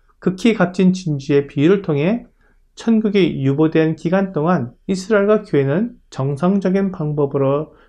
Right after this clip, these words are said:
성장하고 그 모습은 매우 아름답고 존귀한 모습으로 나타납니다. 참 이스라엘과 참 교회는 주 예수님께서 모든 것을 다 들여서 살 만한 가치를 가지고 있음을 알게 됩니다.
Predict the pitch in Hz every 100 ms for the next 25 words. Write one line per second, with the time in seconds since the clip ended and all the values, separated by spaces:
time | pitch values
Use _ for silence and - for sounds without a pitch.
0 | _ - 196 208 208 175 151 151 170 214
1 | - _ - 262 208 190 - 180 151 147
2 | 123 135 139 131 135 139 139 131 143 175
3 | 175 170 - - 170 156 156 135 131 120
4 | 127 - _ _ _ _ _ _ _ _
5 | - _ - - 240 240 185 - 156 135
6 | 127 151 143 120 - - 220 240 247 139
7 | 139 165 120 - _ _ _ _ - -
8 | 240 185 - 170 165 147 143 151 135 123
9 | 151 190 185 196 185 165 160 170 175 -
10 | 151 139 147 147 143 165 156 143 143 147
11 | - - - 165 175 160 175 165 170 160
12 | 165 175 - 127 123 127 165 151 127 120
13 | 123 -